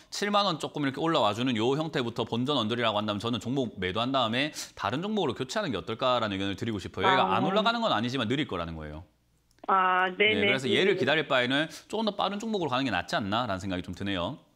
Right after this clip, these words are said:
Speaker 2: 아, 네네. 예,
Speaker 1: 음,
Speaker 2: 고맙습니다.
Speaker 1: 네, 그렇게 전략을 짜시길
Speaker 2: 네.
Speaker 1: 바랍니다. 고맙습니다.
Speaker 2: 네, 감사합니다.
Speaker 1: 네, 다음 상담 이어가겠습니다. 여보세요?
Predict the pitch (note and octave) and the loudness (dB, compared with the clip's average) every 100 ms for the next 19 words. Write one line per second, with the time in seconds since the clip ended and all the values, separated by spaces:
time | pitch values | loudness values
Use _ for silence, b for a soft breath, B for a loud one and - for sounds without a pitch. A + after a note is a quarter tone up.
0 | _ _ _ _ F3+ F3 F3 F3 F3+ _ | _ _ _ _ -2 0 -2 -12 -20 _
1 | _ A3 A#3 A3 G3+ G3 G3+ F#3+ G#3+ G3 | _ 2 2 2 0 -2 -4 -2 -2 -2
2 | F#3+ A2 F#2+ A2+ - G2+ A#2 A#2 A#2 A#2+ | 0 0 2 2 2 0 0 0 0 0
3 | A2 G#2+ A2 G2+ G2+ G#2+ G#2+ A#2+ E3+ F3+ | 0 0 -2 -2 -4 -4 -2 0 0 -2
4 | - _ _ _ _ _ - A3 B3 B3+ | -14 _ _ _ _ _ -2 2 4 4
5 | B3+ C4 B3 C4 C4 B3+ B3 B3 B3+ E3+ | 2 0 0 0 0 0 2 4 4 4
6 | G3+ G3+ F#3 F#3 E3 D#3 D#3 D3+ D3 C#3 | 4 4 4 4 4 2 -2 0 2 4
7 | G#2 G#2 D3 E3+ | 2 2 2 2